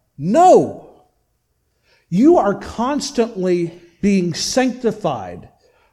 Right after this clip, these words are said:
growing more and more in the grace and the knowledge and the glory of Christ, being conformed ever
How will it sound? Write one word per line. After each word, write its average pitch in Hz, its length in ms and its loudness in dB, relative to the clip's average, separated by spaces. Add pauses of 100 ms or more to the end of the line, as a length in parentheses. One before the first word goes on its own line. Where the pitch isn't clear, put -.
(100)
growing 233 640 2
more 254 320 2
and 185 260 -2
more 208 240 2
in 165 180 -4
the 151 80 -4
grace 175 440 -2
and 175 140 -2
the 165 80 -2
knowledge 214 500 0
and 160 100 -2
the 151 80 -4
glory 196 440 -2
of 165 160 -4
Christ, 170 420 -4
being 160 160 -2
conformed 202 560 -4
ever 160 480 -2